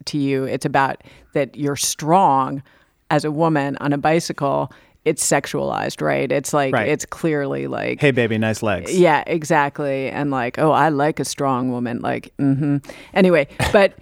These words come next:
Speaker 2: <laughs>
Speaker 1: you know, so, so, I mean, I think that's all very true. I mean, it's interesting to think about women driving cars as well.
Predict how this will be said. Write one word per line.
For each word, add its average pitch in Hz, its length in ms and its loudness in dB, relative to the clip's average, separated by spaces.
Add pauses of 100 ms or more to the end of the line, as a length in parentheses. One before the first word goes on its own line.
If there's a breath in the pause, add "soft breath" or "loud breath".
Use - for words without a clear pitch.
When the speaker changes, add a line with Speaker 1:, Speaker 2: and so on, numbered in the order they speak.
Speaker 2:
<laughs> - 180 -16
Speaker 1:
you 226 100 4
know, 190 280 6
so, 180 540 4
so, 185 480 2
I 190 80 4
mean, 190 160 2
I 196 80 4
think 247 160 -2
that's 196 220 2
all 180 140 6
very 165 260 2
true. 180 520 0
I 175 120 0
mean, 175 180 2
it's 175 140 0
interesting 185 440 0
to 160 100 -2
think 170 180 -2
about 151 440 2
women 156 300 2
driving 143 380 0
cars 151 580 0
as 143 180 -6
well. 160 560 2